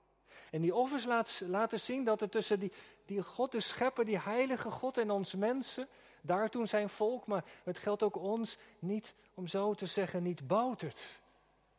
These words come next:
De zonde staat in de weg. Daarom de offers. En ondanks dat zoekt God contact.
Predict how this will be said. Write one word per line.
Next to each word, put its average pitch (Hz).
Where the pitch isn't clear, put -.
De 135
zonde 202
staat 190
in 185
de 160
weg. -
Daarom 185
de 180
offers. -
En 117
ondanks 240
dat 202
zoekt -
God -
contact. -